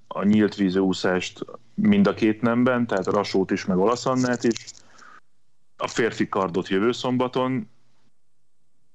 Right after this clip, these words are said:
amivel kezdődik a vívás. Én, én a, én a judó, tehát nagyon remélem, hogy valamelyik judósunk odaér, tehát úgy szurkolok, akár Karakasnak, akár egy, egy, egy, egy Csernovicki aranyérem szerintem egy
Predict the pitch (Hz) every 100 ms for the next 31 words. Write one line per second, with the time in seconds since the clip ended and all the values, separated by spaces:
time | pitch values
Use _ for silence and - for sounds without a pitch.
0 | - 107 101 95 107 101 101 101 101 95
1 | 98 95 92 90 - - - - - -
2 | 135 139 160 135 165 170 196 180 127 110
3 | 127 143 151 117 110 110 107 107 123 113
4 | 104 98 107 107 101 - 98 104 101 95
5 | 98 101 107 110 131 - 107 98 104 101
6 | - - - - 127 - 101 92 101 95
7 | 98 92 - 92 - 120 107 98 - 117
8 | - - 135 - - - 131 - 170 151
9 | 110 110 - 110 - - 127 113 107 107
10 | 104 113 110 117 -